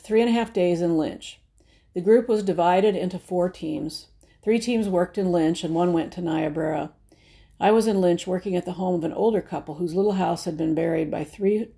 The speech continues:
to four feet of water and mud. Lynch is a tiny town that slopes down toward Ponca Creek, a tributary of the Missouri that runs north of the Niobrara River.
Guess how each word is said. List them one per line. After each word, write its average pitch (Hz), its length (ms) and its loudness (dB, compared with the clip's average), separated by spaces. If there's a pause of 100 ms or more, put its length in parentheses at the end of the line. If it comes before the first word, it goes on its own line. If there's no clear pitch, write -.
(160)
to 190 100 -8
four 180 280 2
feet 170 260 -2
of 151 120 -4
water 160 400 0
and 165 180 -2
mud. 151 320 -2 (1120)
Lynch 202 380 4
is 180 140 -2
a 175 60 0
tiny 202 380 -4
town 156 340 -4
that 156 120 -4
slopes 196 380 0
down 165 300 -2
toward 160 300 -4
Ponca 180 340 -4
Creek, 151 400 -8
a 175 60 -10
tributary 196 560 -2
of 151 100 -2
the 156 80 -2
Missouri 160 520 2 (340)
that 165 100 -8
runs 180 240 2
north 180 260 2
of 156 100 -6
the 160 80 -2
Niobrara 160 520 2
River. - 380 -4